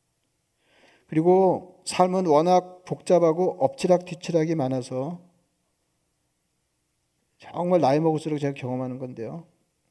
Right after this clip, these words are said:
당장 좋은 일이 정말, 정말 좋은 일인지,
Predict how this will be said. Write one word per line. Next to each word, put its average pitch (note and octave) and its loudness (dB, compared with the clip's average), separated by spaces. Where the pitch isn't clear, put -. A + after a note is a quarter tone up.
당장 F3 0
좋은 D#3 0
일이 D#3 0
정말, D#3+ -4
정말 E3 -6
좋은 C#3+ -4
일인지, A2 -10